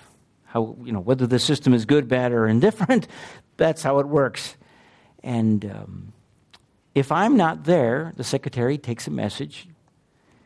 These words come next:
and almost always he leaves his phone number and says, "Please call," or, "Call me back." I confess,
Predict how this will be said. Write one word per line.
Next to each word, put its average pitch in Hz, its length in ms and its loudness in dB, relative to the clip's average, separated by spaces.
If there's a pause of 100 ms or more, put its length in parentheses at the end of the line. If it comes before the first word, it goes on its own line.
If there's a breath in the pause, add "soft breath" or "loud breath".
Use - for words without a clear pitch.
(440 soft breath)
and 123 140 2
almost 175 400 2
always 127 680 0 (640 soft breath)
he 127 240 0
leaves 175 240 4
his 180 180 0
phone 127 300 2
number 110 440 0
and 107 140 -10
says, 101 300 -8
"Please 127 340 -2
call," 104 400 -2
or, 92 140 -12
"Call 117 240 -2
me 110 120 0
back." 98 500 -8 (1120 soft breath)
I 143 120 -2
confess, 98 600 -6